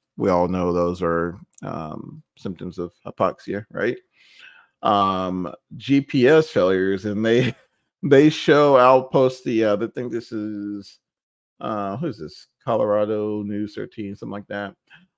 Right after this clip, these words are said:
Um, they posted a picture of a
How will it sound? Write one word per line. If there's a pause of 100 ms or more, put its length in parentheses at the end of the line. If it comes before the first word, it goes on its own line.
(220)
Um,
they
posted
a
picture
of
a